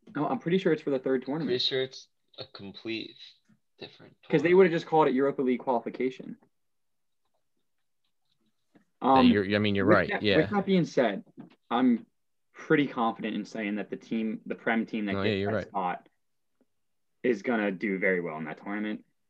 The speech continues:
Speaker 1: And
Speaker 3: Yeah. <laughs>
Speaker 1: but at a cost, right? We've seen teams that don't have enough depth play in Europe and then not do as well in the Prem.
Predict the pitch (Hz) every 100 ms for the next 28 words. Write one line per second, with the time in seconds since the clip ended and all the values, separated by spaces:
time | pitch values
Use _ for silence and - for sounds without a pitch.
0 | _ - 127 131 127 123 143 151 131 -
1 | 120 - - - - - - - 240 -
2 | _ _ _ - 120 165 131 - - 123
3 | 117 - 139 - - - 107 101 98 -
4 | _ _ _ - 127 117 160 156 - 143
5 | 127 127 123 120 120 107 98 92 - _
6 | 117 113 120 101 90 90 - _ _ _
7 | _ _ _ _ _ _ _ - 117 113
8 | 101 98 95 - 110 98 101 110 - 87
9 | 98 92 82 - - -